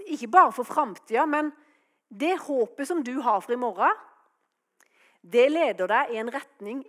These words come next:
i livet i dag. Det gjør noe om hvordan du tenker om i dag,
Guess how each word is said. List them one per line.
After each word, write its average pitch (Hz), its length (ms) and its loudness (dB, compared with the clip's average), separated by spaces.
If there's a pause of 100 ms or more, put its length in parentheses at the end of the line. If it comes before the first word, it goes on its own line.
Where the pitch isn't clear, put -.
(120)
i 233 80 -8
livet 196 400 -10 (400)
i 196 80 -8
dag. 160 160 -10 (2250)
Det 269 260 -2
gjør 311 240 6
noe 302 220 0
om 302 80 -4
hvordan 262 320 -6
du 220 100 -8
tenker 196 540 -10
om 185 100 -8
i 180 60 -8
dag, 240 180 -2